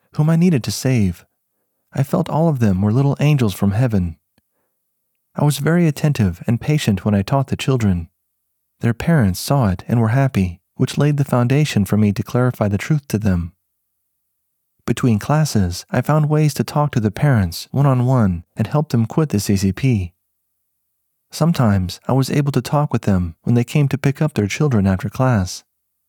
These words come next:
The parents saw the improvements in their children's behavior, so when I talked about how bad the current situation is in China,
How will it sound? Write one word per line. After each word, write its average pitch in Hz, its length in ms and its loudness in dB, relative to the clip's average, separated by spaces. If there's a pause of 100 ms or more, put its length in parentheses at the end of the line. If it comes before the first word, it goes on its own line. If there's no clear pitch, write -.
(720)
The 120 80 -2
parents 190 360 2
saw 160 200 -2
the 139 140 0
improvements 117 540 0
in 104 80 2
their 98 140 2
children's 110 360 0
behavior, 104 680 0 (360)
so - 140 -4
when 175 140 2
I 165 100 2
talked 151 300 -2
about 101 240 0
how 110 160 0
bad 107 260 0
the 107 80 -2
current 107 260 0
situation 107 600 -2
is 135 200 2
in 92 100 2
China, 110 500 0